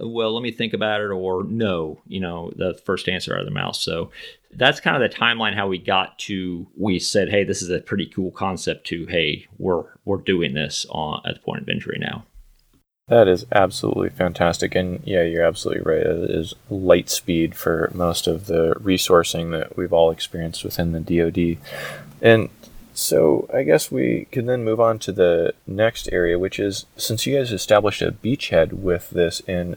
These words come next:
Speaker 2: the pre-hospital whole blood where do you now see this being utilized? Is this still relegated to the Rangers? Has it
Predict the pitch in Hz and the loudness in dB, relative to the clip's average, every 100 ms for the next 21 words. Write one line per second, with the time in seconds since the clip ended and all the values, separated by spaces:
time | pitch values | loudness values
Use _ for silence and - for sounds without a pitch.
0 | - 95 85 82 - 104 101 85 - - | -6 -4 -4 -6 -2 -2 0 -2 0 2
1 | 85 - 90 - 90 87 85 - - - | 4 4 -2 2 6 6 4 -12 -20 -20
2 | _ 117 127 156 151 131 120 117 110 101 | _ 2 4 2 -2 -4 -4 -4 -2 0
3 | 95 - - - - 104 104 98 92 - | 0 -2 -6 -8 -4 -4 -2 0 -2 -2
4 | 98 92 90 - 95 92 82 80 87 104 | -4 -2 -2 -4 -2 2 4 2 0 -4
5 | 95 117 117 - - 123 110 101 110 - | -4 -2 -2 -2 -2 -2 4 4 4 0
6 | 113 113 - 85 87 85 - 95 117 127 | -4 -4 -4 0 4 2 0 -4 -4 -4
7 | 123 123 92 95 80 | -4 -4 0 2 2